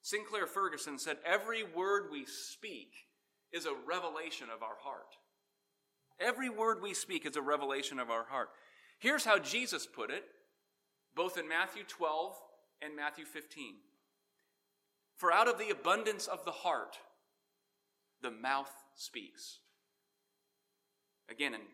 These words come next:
Matthew fifteen, "What comes out of the mouth proceeds from the heart," and he lists evil thoughts, false witness,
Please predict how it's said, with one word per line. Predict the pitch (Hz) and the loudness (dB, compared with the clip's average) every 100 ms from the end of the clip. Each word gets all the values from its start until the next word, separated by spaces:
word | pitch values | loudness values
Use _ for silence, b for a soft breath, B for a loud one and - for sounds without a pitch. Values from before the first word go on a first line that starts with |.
| - | -6
Matthew | 113 113 | -4 -6
fifteen, | 113 123 - 151 107 - _ _ _ _ _ - | -10 -12 -10 -12 -12 -16 _ _ _ _ _ -2
"What | 139 160 | -2 0
comes | 156 143 127 143 | -2 -2 6 10
out | 175 214 | 10 8
of | 196 175 | 2 -4
the | |
mouth | 170 170 190 147 117 - - - | -8 2 6 6 2 -4 -14 -10
proceeds | 151 - 175 156 - | -6 -4 -4 -8 -10
from | 147 135 | -10 -10
the | |
heart," | - 127 104 - - _ _ _ _ _ | -6 -6 -6 -10 -20 _ _ _ _ _
and | 117 123 | -16 -10
he | 143 | -8
lists | 156 175 117 - - - - | -6 -6 -6 -12 -14 -16 -14
evil | 135 143 | -10 -8
thoughts, | 139 165 131 - - - - _ _ _ - | -6 -4 -4 -6 -12 -16 -18 _ _ _ -12
false | - 151 156 165 | -4 -4 -4 -8
witness, | 214 175 117 98 - - - | -12 -12 -20 -18 -18 -18 -18